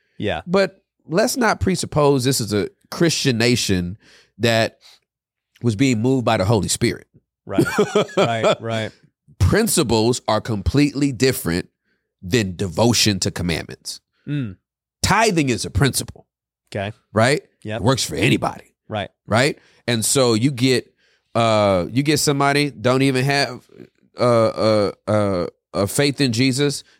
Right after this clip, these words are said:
Speaker 2: Bill and Melinda Gates Foundation has given more money away than all churches combined.
Speaker 1: Wow.
Speaker 2: <laughs> They're tithers.
Speaker 1: In their own way.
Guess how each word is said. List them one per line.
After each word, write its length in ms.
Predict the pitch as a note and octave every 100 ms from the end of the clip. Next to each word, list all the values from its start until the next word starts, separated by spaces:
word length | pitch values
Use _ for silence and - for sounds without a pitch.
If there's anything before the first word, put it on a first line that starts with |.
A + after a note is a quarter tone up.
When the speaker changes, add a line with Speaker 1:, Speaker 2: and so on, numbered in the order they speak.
| G2
Speaker 2:
Bill 220 | B2 C#3+
and 260 | C#3 C3 A2+
Melinda 280 | B2+ C#3+ B2
Gates 300 | A#2+ B2+ -
Foundation 560 | B2+ A#2+ A2+ A2+ B2
has 160 | A#2 G#2+
given 400 | A2+ A2+ A2+ G#2
more 360 | F#2 G#2 C3 D#3+
money 480 | D3 A2 G#2 G#2 A2+ _ _ _ _
away 480 | A2+ G#2 G#2+ G2 F#2
than 220 | G2+ G#2+
all 260 | - A#2 A#2+
churches 340 | - A2+ F#2+ -
combined. 380 | F2 - C#2 _ _ _ _ _
Speaker 1:
Wow. 340 | G#2 F#2+ F#2+ F#2 - - - _ _ -
Speaker 2:
<laughs> 500 | - _ _ _ -
They're 260 | - C3
tithers. 560 | C3 D3 G2 - - - _ _ _ _ _ _ _ _ _ _ _ -
Speaker 1:
In 140 | B2
their 100 | G#2+
own 140 | G#2 G2
way. 260 | F#2+ F2+